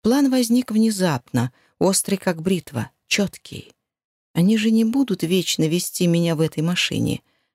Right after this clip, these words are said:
Они остановятся, выведут. Вот тогда...»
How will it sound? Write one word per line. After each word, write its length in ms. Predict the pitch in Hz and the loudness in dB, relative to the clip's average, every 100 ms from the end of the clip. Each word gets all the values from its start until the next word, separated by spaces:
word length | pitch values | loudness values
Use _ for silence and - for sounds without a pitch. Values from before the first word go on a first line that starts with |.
| _ | _
Они 240 | 156 160 | 2 2
остановятся, 880 | 165 - 233 214 131 139 - 180 185 - _ | 0 -4 -2 0 0 -2 -6 -6 -6 -10 _
выведут. 680 | 143 170 147 160 202 - _ _ _ _ _ | 0 2 2 0 0 -2 _ _ _ _ _
Вот 220 | - 123 - - | -2 -2 -2 -6
тогда...» 540 | 113 - 156 202 | -8 -4 -2 -2